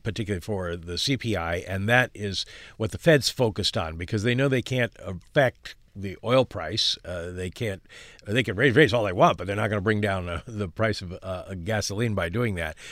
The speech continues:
So they're focused on the core, and the core gave them some evidence that they're still making progress. Slow,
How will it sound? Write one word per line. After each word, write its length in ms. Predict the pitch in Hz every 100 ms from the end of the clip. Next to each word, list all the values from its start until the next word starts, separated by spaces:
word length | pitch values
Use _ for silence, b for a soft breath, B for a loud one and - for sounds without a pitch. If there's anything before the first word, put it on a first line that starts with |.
| B B
So 460 | - 135 113 107 -
they're 260 | 98 117 135
focused 340 | 151 - -
on 100 | 117
the 80 | 104
core, 320 | 127 117 110
and 100 | 101
the 60 | 98
core 360 | 113 117 110
gave 420 | 92 78 120 117
them 280 | 101 101 98
some 260 | - 127 107
evidence 460 | 104 101 98 90
that 180 | - 95
they're 180 | 101 95
still 360 | - - 117 104
making 380 | 104 92 95
progress. 440 | - 117 87 73 73
Slow, 540 | - 170 180 123 113